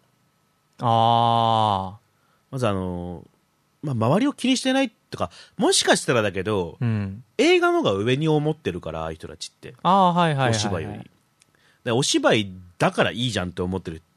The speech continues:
Speaker 2: 人が何人かいんだよね。
Speaker 1: あー、逆にね。
Speaker 2: で、芝居はもっと、ある、えー、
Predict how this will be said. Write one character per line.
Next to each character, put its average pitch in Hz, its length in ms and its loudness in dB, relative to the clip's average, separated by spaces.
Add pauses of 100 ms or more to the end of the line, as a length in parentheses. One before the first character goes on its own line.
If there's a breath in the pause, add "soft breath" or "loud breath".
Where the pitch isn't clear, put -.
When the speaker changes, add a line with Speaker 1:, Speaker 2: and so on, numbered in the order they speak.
Speaker 2:
人 - 220 -8
が 92 100 -6
何 101 200 -2
人 - 60 -12
か 82 60 -16
い 90 40 -10
ん 95 60 -10
だ - 80 -18
よ 71 60 -20
ね。 67 120 -20
Speaker 1:
あ - 60 -6
ー、 104 920 0
逆 117 360 -2
に 170 120 0
ね。 185 280 0
Speaker 2:
で、 143 60 -6
芝 202 300 0
居 254 100 0
は 220 340 2 (140)
も 160 160 -2
っ - 20 -12
と、 95 300 -4 (160)
あ 185 120 2
る、 214 200 0 (160)
え 135 40 -4
ー、 135 40 0